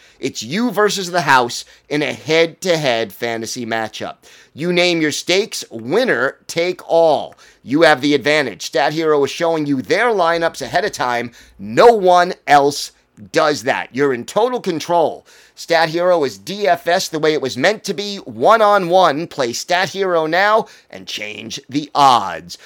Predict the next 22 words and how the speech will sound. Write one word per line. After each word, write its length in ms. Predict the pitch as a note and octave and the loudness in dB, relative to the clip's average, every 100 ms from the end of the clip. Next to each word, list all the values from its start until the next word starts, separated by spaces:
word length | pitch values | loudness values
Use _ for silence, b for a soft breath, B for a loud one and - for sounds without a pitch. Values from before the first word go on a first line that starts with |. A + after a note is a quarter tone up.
| B B | B B
Go 140 | F#3+ | -2
to 60 | F3+ | -2
stat 280 | F#3+ F3 E3 | 0 2 2
hero 240 | F3 E3 | 0 0
dot 300 | D3+ D3+ - | 4 2 2
com 320 | E3+ D#3+ D#3+ | 0 0 0
slash 360 | - D3+ D3 C3+ | -2 -2 -2 -2
locked 380 | C#3+ D3 - D3+ | -2 -2 0 0
on. 300 | D#3+ F#3+ F#3+ | 0 -2 -4
Sign 280 | F3+ F#3+ F#3+ | -4 -2 -2
up 160 | F3+ | -4
for 140 | C#3 B2+ | -6 -8
free, 340 | - G3 A3+ | -6 -6 -4
and 140 | D#3 | -4
right 240 | C3+ G3 A#2+ | 0 -2 -2
now 220 | F3+ F#3+ | -2 -2
you 180 | E3+ E3 | -4 -6
can 120 | D#3+ | -2
get 220 | C#3+ C3+ | -2 -4
three 440 | - F#3+ C4+ C#4 C4 | -10 -8 -6 -8 -10
times 560 | - G#3 A3 G#3+ D3+ | -2 0 2 0 -2
back 360 | C3+ F3+ - | 0 0 0